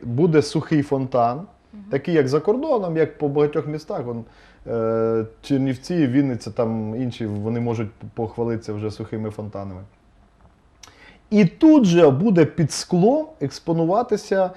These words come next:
Speaker 1: е, наш, е, тунель, підземний
Speaker 2: Мгм.
Speaker 1: хід. Е, коли це може бути? В цьому році, я вважаю, ми можемо провести тільки перший етап,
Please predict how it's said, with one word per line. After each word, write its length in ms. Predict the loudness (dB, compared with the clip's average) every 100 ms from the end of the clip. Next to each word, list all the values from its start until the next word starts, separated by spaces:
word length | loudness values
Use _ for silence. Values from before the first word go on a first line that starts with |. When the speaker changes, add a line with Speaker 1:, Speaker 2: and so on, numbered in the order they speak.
| -14 -20 -2
Speaker 1:
е, 40 | 4 6 8 6 4
наш, 480 | 2 0 -2 -2 -4
е, 200 | -2 -2
тунель, 360 | 0 -2 -2 -4
підземний 460 | -4 -4 -2 -4
Speaker 2:
Мгм. 80 | -4
Speaker 1:
хід. 140 | -6 -8 -16 -20 -18 -6
Е, 140 | -4
коли 320 | -2 2 2 2
це 160 | 2
може 280 | 2 2 0
бути? 360 | 2 0 -2 -12
В 60 | -18
цьому 420 | -2 2 4 4
році, 360 | 4 4 2 0
я 200 | 2 2
вважаю, 380 | 2 2 2 2
ми 300 | 0 2 2
можемо 680 | 2 2 2 2 0 0 0
провести 840 | 0 2 2 2 0 -4 -4 -4
тільки 520 | -2 -2 -2 -2 -4 -2
перший 680 | 2 2 2 -2 -4 -2
етап, 500 | -4 0 0 0 -4